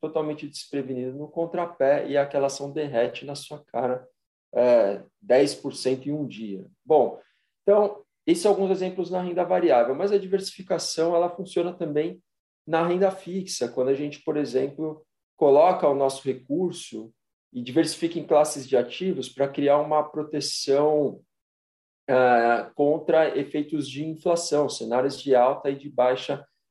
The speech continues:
inflação. Portanto, ah, essa diversificação de ativos é a,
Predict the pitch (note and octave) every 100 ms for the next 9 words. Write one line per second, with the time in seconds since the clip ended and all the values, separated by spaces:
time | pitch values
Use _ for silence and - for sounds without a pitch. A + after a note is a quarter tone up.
0 | _ _ - D3+ E3 D#3 D#3 B2+ A2 G#2+
1 | D#3+ D3+ G#3 A3 A3 G3+ - - _ _
2 | _ _ - D3 C#3+ C#3 C3+ B2+ - -
3 | D3 - G3+ E3 E3+ D#3+ - D3 D3 C#3
4 | C#3 B2+ A#2 A2 - F#3 D3 A#2+ C#3 D#3
5 | D#3